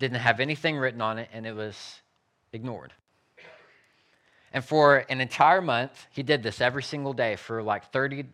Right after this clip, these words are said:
seconds to a minute. He would just say insults, say positive things, or not say anything at all.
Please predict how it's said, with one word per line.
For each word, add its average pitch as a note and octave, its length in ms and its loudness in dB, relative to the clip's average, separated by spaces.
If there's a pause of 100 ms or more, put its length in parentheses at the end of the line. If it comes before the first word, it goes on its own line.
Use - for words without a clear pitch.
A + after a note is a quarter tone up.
(140)
seconds B2 560 -4
to B2+ 160 -4
a A#2+ 40 -4
minute. A#2 360 -4
He B2 160 -8
would A2 100 -8
just - 420 -12 (500)
say C#3+ 360 4
insults, C3 800 -4 (240)
say - 260 2
positive C#3 500 4
things, A#2 320 -8
or A#2 120 -8
not A#2 240 -2
say A#2+ 220 -6
anything A2+ 360 -10
at A2 60 -8
all. G2 260 -6